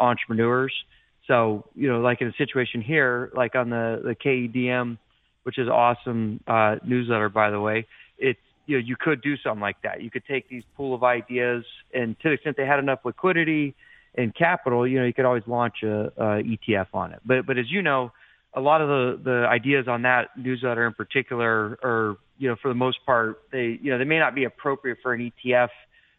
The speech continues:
or being able to jam billions upon billions of dollars into it. So, you know, E T F is definitely not for every single investment strategy, but because people like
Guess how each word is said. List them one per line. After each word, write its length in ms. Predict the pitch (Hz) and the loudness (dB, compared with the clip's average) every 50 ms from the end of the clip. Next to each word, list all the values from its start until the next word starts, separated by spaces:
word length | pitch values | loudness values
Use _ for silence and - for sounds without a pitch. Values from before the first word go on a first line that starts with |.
| _ - | _ -6
or 100 | 120 117 | -4 0
being 180 | 123 135 131 | 0 0 0
able 180 | 127 127 120 110 | 0 -2 -2 -4
to 60 | 101 | -6
jam 460 | - - 120 120 123 123 120 113 101 - | -6 -6 -4 -2 -2 -2 -2 -4 -4 -2
billions 380 | 123 120 123 123 120 113 107 110 | -2 -2 -2 -2 -4 -6 -8 -6
upon 320 | - - 120 117 110 101 | -2 0 0 0 0 0
billions 320 | - 117 117 117 113 104 107 | -2 -2 -2 -2 -4 -6 -6
of 80 | 98 | -2
dollars 420 | 90 110 107 110 113 117 117 113 123 | 2 2 4 4 4 2 -2 -2 -6
into 300 | 123 117 - - 139 135 | -8 -6 -2 0 0 0
it. 140 | 135 135 - _ - - - _ _ - | 0 -2 -6 _ -20 -20 -20 _ _ -4
So, 260 | 139 127 117 110 104 - - | -2 0 0 0 -2 -6 -4
you 120 | 147 143 | -2 -2
know, 60 | 131 139 | 0 0
E 120 | 151 143 | -2 -4
T 140 | - - 151 | -2 -2 -2
F 120 | 131 - | -2 -2
is 80 | 131 107 | -4 -4
definitely 380 | - 131 131 127 - 127 117 | -2 0 0 0 -2 -4 -4
not 260 | 110 120 120 113 113 - _ - | 0 2 2 2 2 -2 _ -4
for 160 | 120 104 - _ - | -4 -4 -4 _ 0
every 320 | 139 135 117 117 113 101 - | 0 0 0 0 -4 -6 -6
single 260 | - 135 120 117 113 110 | -4 -2 0 0 0 0
investment 440 | 104 104 110 110 107 - 123 117 - | 2 2 2 0 0 -2 -6 -6 -4
strategy, 540 | - 127 123 123 123 117 127 123 123 120 - - - - _ _ _ - | 0 2 2 2 2 0 -2 -4 -4 -6 -8 -12 -20 -20 _ _ _ 0
but 320 | - 120 110 107 104 90 - _ _ _ _ _ _ _ - | 2 2 4 4 2 0 -4 _ _ _ _ _ _ _ -8
because 320 | 123 127 120 - 151 135 113 - | -6 -6 -4 -2 -2 -4 -4 -4
people 340 | - 135 120 - 120 113 107 | -6 -6 -4 -4 -4 -2 0
like 280 | 113 113 120 120 - | 2 2 2 0 -2